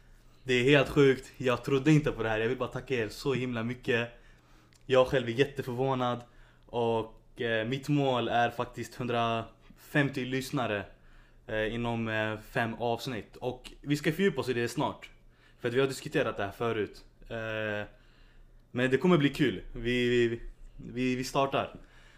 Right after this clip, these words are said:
Så dagens gäst, jag tänker inte säga så mycket om honom än. Eh, men, eh, jag har känt honom hur länge som helst.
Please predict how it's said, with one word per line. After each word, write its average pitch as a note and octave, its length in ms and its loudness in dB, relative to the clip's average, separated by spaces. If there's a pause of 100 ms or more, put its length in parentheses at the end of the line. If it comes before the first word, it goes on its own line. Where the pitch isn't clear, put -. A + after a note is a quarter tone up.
(180)
Så - 140 -2
dagens D3+ 460 6
gäst, D3+ 400 2 (520)
jag B2 160 -2
tänker D#3 160 -4
inte - 100 -18
säga C#3+ 180 2
så C3+ 100 -4
mycket C#3 160 -2
om C3 80 2
honom B2 180 -2
än. B2 180 -2 (1080)
Eh, A#2 600 0
men, A#2 400 -2
eh, A#2 140 0
jag A#2+ 100 4
har C3+ 100 4
känt C3+ 220 -4
honom B2+ 220 0
hur B2+ 120 2
länge A#2+ 200 0
som A#2 160 -4
helst. B2 320 -2